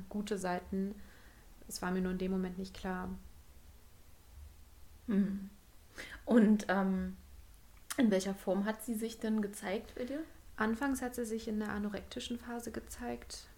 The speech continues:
Speaker 1: Also ich hab einfach, ich hab, ja, hatte, hatte so ein magersuchtsähnliches Verhalten, hab, ähm, sehr, sehr wenig gegessen, also es immer weiter und weiter und weiter reduziert, bis ich irgendwann auch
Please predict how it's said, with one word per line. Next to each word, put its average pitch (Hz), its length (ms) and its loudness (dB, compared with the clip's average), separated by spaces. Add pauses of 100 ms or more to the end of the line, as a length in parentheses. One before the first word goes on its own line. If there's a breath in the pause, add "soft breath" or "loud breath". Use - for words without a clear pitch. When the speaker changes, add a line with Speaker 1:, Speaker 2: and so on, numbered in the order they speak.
(140)
Speaker 1:
Also 214 320 -4
ich - 160 -14 (140)
hab 214 200 -6
einfach, 196 280 -6 (200)
ich 202 160 -8
hab, 214 120 -6 (220 loud breath)
ja, 196 340 0
hatte, - 320 -4
hatte 220 180 -2
so 214 100 0
ein 208 200 0
magersuchtsähnliches 220 1200 2
Verhalten, 214 680 -2
hab, 202 140 -8 (640 soft breath)
ähm, 202 320 -2
sehr, 214 320 6
sehr 214 140 4
wenig 208 260 2
gegessen, 208 320 2
also 190 100 0
es 190 100 -4
immer 208 420 2
weiter 196 380 4
und 196 120 -2
weiter 190 320 0
und 190 100 0
weiter 190 300 -2
reduziert, 202 540 -4
bis - 160 -6
ich 185 120 -4
irgendwann 196 400 0
auch 190 200 -4